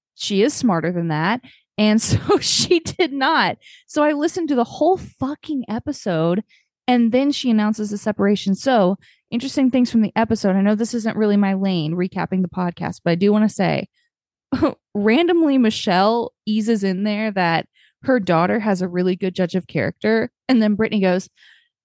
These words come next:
"Yeah, well, she really didn't like Kristen from the moment that she met her." And, uh, Michelle goes, "Yeah, well, she has a really good judge of character." I was like, "What the fuck is going on between this girl and Kristen?" And I,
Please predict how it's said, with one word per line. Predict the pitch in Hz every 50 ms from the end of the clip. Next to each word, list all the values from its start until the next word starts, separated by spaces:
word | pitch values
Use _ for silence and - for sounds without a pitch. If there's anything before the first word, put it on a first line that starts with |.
| _ _ _
"Yeah, | - 262 359 403 392 370 359
well, | 330 262 277 277 285 269 269 269 262
she | - - - 320 339
really | 302 339 359 415 480 440
didn't | 370 339 208 269
like | 311 285 247 - - -
Kristen | - - 311 359 415 415 - - 269 240 226
from | 226 247 240 226
the | 226
moment | 226 240 262 285 277 -
that | - -
she | - - 233
met | 220 240 277 330 330
her." | 269 160 90 - - _ _ _ _ _ _ _ _ _ _ - 233
And, | 233 220 220 208 202 196 190 196 180 - _ -
uh, | 202 190 185 180 170 165 147 - -
Michelle | 208 214 196 - - 180 180
goes, | 175 170 170 175 - -
"Yeah, | 196 156 156
well, | 165 180 185
she | - - 185
has | 175 180
a | 175
really | 180 180 180 180
good | 185 196 -
judge | - 190 185 -
of | - -
character." | - 180 170 185 - -
I | - 220
was | 226 -
like, | - 247 247 _ _ -
"What | 359 381 392 403 415 - _ _ -
the | - 330 330 330 330 320
fuck | - - - - - 269 302 349 381 - -
is | - 339 311 294
going | 240 277 311 320 330 311 311 320
on | 320 330 330 302
between | - - 339 311 302 302
this | 294 320 320 -
girl | - 330 311 311 311
and | 311 320 -
Kristen?" | - 330 339 359 - - - 214 180 185 - - - - - - _ _ -
And | 233 233 226 226 -
I, | - 214 220